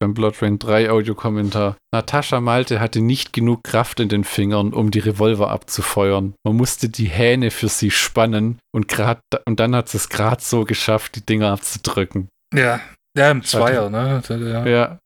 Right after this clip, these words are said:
Speaker 1: ist halt filigranes Frauchen.
Speaker 2: Ja, gut. So
Speaker 1: Ich
Speaker 2: ist
Speaker 1: glaub,
Speaker 2: halt, wenn man nichts körperlich schafft.
Speaker 1: <laughs>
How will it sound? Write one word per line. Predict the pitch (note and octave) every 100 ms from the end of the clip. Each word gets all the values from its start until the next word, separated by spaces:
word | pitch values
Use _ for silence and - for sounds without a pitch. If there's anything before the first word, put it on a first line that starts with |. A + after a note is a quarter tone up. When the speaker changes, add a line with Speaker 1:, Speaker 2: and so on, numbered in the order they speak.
| -
Speaker 1:
ist | -
halt | A#2 A#2
filigranes | - - A#2 A2 - G#2+ A#2 A#2 -
Frauchen. | - A2+ A2+ - F#2+ G2+ - _ _ _ -
Speaker 2:
Ja, | - - G#2 - G#2+ G#2 G2+
gut. | - - - - - _ -
So | - D#3
Speaker 1:
Ich |
Speaker 2:
ist | C#3+
Speaker 1:
glaub, | B2+
Speaker 2:
halt, | B2+ C3
wenn | C3+
man | C#3+
nichts | D3 -
körperlich | - C#3+ C#3+ C3+ A#2+ -
schafft. | B2+ C3 - - _ _
Speaker 1:
<laughs> | C#3